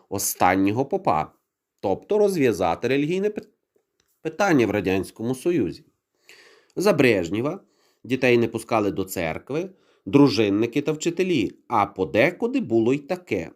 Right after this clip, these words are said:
Ось квитанція, судіть самі. Зачитую. Квитанція, прийнята від Мішиної Просковії Ільїнічни вісімнадцятого вересня тисяча дев'ятсот сімдесят четвертого року.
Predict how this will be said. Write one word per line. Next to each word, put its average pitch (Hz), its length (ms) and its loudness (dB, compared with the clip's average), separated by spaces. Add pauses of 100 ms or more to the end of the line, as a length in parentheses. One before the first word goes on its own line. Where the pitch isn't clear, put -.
(140)
Ось 214 260 -4
квитанція, 127 1120 0
судіть 131 460 -6
самі. 117 520 0 (760)
Зачитую. 104 720 0 (100)
Квитанція, 147 680 0
прийнята 190 520 0
від 139 280 -2 (200)
Мішиної 156 760 0
Просковії 143 880 -4
Ільїнічни 104 800 0 (260)
вісімнадцятого 175 720 0
вересня 113 460 2
тисяча 127 400 -4
дев'ятсот 131 500 -4
сімдесят 170 460 -2
четвертого 120 600 -2
року. 101 420 0